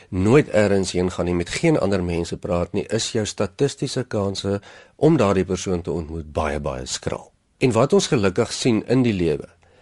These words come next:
is dat as mens min of meer jouself beskikbaar stel,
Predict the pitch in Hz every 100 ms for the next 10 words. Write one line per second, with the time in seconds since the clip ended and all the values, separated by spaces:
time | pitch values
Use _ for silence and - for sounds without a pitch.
0 | _ _ _ _ - 110 - 117 - -
1 | 190 - 135 123 123 117 - - - 104
2 | 135 156 135 127 113 104 101 120 110 107
3 | - _ _ - 110 - - 156 139 120
4 | 101 - - 87 -